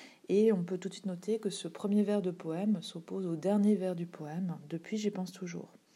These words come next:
Euh, ensuite, on a l'introduction, euh, de la jeune femme dont il est question, la protagoniste, qui n'est pas décrite, qui porte un prénom associé à la nature et qui va donc peut-être représenter l'archétype de la jeune fille dans la plénitude de sa jeunesse.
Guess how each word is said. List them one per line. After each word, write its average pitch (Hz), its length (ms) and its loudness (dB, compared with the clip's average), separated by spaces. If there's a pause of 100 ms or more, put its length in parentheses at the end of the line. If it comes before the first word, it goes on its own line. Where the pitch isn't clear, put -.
(640)
Euh, 190 140 2
ensuite, 226 340 0
on 208 100 6
a 196 60 4
l'introduction, 208 920 2
euh, 170 200 -2
de 160 160 -4
la 160 140 0
jeune 170 200 0
femme 190 260 -2
dont 170 120 -2
il 165 140 -8
est 160 60 -6
question, - 360 -4
la 247 120 2
protagoniste, 180 600 -2
qui - 80 -4
n'est 175 100 4
pas 175 240 -2
décrite, 208 640 0 (200)
qui - 160 -8
porte 196 260 -6
un 170 120 -2
prénom 208 520 2
associé 170 420 -6
à 151 40 -10
la 135 80 -8
nature 175 600 -2 (460)
et 180 40 -12
qui 175 200 -6
va 170 140 0
donc 185 180 0
peut-être 190 340 -4
représenter 175 440 -2
l'archétype 185 680 -2 (220)
de 139 80 -10
la 135 120 -4
jeune 156 200 -8
fille 202 220 -6
dans 180 140 -2
la 139 80 -10 (120)
plénitude 180 400 -2
de 151 80 -2
sa 151 200 -6
jeunesse. 151 500 -6